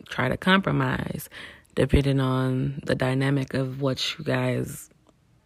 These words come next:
have been going through or how long you've been talking. It can be kinda hard because you get feelings involved. But at the end of the day,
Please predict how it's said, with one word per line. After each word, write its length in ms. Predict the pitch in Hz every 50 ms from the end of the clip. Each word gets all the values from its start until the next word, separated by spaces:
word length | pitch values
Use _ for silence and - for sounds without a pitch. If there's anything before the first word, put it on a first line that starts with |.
| _ _ -
have 220 | 151 151 147 135
been 160 | 135 127 127
going 320 | 123 151 185 214 214 214 208
through 420 | - 196 196 202 202 202 202 - -
or 500 | - 143 139 139 139 135 135 135 135 135 - - - - - - - -
how 220 | - - 160 156 147
long 320 | 147 147 151 156 160 160
you've 200 | 147 147 143 139
been 200 | 135 131 135 143
talking. 580 | - - 165 156 151 147 - - - - 147 143 - - - - - - _ _ -
It 180 | - 151 151 -
can 160 | 185 180 175
be 120 | 185 190
kinda 380 | 180 - 185 175 170 165 160 160
hard 420 | 160 160 165 165 151 147 - - - - - - 127
because 580 | 131 135 127 - - 135 127 127 143 160 - - - - - - _ _
you 200 | - - - 131
get 200 | 120 - 131 139
feelings 380 | - - - 233 247 226 185 160
involved. 560 | 151 143 139 139 135 - - - - - - - - - - - - - - -
But 260 | - 151 156 - -
at 220 | 160 156 151 -
the 160 | - 139 135 - -
end 240 | 147 151 165 170 - -
of 240 | 160 160 156 147 143
the 160 | - 131 127 - _ _
day, 560 | - 143 143 147 147 156 180 220 247 269 269